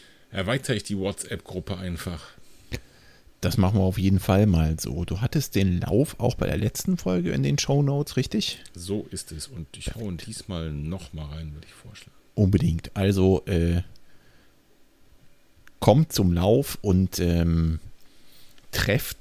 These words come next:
Speaker 2: zumindest einen von uns. Ich kann da noch nicht so richtig für garantieren, ob ich dabei bin,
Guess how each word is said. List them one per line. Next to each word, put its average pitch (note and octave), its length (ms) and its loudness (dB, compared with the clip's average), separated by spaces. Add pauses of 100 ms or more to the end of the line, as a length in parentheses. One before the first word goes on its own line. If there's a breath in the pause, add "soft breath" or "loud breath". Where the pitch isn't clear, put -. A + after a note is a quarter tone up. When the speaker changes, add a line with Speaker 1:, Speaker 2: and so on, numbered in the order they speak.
Speaker 2:
zumindest G#3 640 4 (220)
einen D3+ 480 2
von B2+ 180 0
uns. C3+ 260 0
Ich - 200 -8
kann C3 180 -2
da C3 80 2
noch A2+ 80 2
nicht B2 160 2
so E3+ 60 -2
richtig - 340 -6
für B2+ 120 -2
garantieren, B2 600 2
ob A2+ 120 0
ich - 80 -6
dabei G2 340 2
bin, G#2 240 6